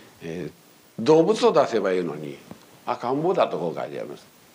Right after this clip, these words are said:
ちょっとこうガクッとくるんですが、これは何かと言いますとですね、赤ん坊というと何かというと非常にうぶですわね。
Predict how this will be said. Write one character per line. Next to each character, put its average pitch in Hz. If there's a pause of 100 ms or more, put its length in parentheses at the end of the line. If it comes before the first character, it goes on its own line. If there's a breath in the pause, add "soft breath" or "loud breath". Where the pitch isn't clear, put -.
(120)
ち -
ょ -
っ -
と 120
こ 87
う 80
ガ 85
ク -
ッ 87
と 80
く -
る 80
ん 80
で -
す -
が、 143 (560 loud breath)
こ 190
れ 190
は 156
何 127
か 107
と 95
言 98
い 98
ま 92
す -
と 73
で 65
す -
ね、 85 (2500 loud breath)
赤 -
ん 156
坊 220
と 226
い 123
う 95
と 107
何 104
か 95
と -
い 78
う -
と 92
非 113
常 151
に 165
う 135
ぶ 220
で 135
す -
わ 62
ね。 117